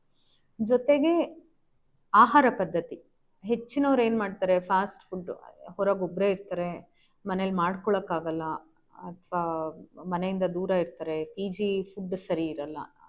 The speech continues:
So ಅವಾಗ ಏನ್ ಮಾಡ್ತಾರೆ, ಫಾಸ್ಟ್ ಫುಡ್ ಅಥವಾ ಜಂಕ್ ಫುಡ್, ಪ್ರೊಸೆಸ್ಡ್ ಫುಡ್. So ಈ ಥರ ಅದೆಲ್ಲ ಯೂಸ್ ಮಾಡಿದಾಗ ಅದ್ರಲ್ಲಿ ಬಳಕೆ ಆಗುವಂಥ ಎಣ್ಣೆ ಪದೇ ಪದೇ ಫ್ರೈ ಮಾಡಿರ್ತಾರೆ.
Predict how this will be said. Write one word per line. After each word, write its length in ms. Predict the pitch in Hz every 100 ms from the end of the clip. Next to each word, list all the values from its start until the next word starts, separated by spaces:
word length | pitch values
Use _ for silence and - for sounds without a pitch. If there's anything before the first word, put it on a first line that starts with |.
| -
So 200 | 185 -
ಅವಾಗ 280 | 226 208 214
ಏನ್ 160 | 208 202
ಮಾಡ್ತಾರೆ, 400 | 185 180 175 185
ಫಾಸ್ಟ್ 440 | 185 180 180 -
ಫುಡ್ 220 | 170 170
ಅಥವಾ 460 | 170 160 - 160 - - - _ -
ಜಂಕ್ 360 | 185 214 220
ಫುಡ್, 320 | - 190 170 170
ಪ್ರೊಸೆಸ್ಡ್ 500 | 190 185 220 214 214
ಫುಡ್. 560 | - 170 165 165 - - _ _ _ _ -
So 160 | 247
ಈ 160 | 220 226
ಥರ 180 | 233 247 254 247 240 233 202
ಅದೆಲ್ಲ 340 | 147 202 214 233 226 202 - 196
ಯೂಸ್ 320 | 202 220 196
ಮಾಡಿದಾಗ 420 | 202 175 170 160 196 262
ಅದ್ರಲ್ಲಿ 720 | 143 180 208 226 247 247 -
ಬಳಕೆ 320 | - 175 185 233
ಆಗುವಂಥ 380 | 214 214 208 214
ಎಣ್ಣೆ 340 | 185 175 214
ಪದೇ 400 | 226 196 185 262
ಪದೇ 280 | 269 240 254
ಫ್ರೈ 260 | 269 202 180
ಮಾಡಿರ್ತಾರೆ. 720 | 180 165 160 _ 156 -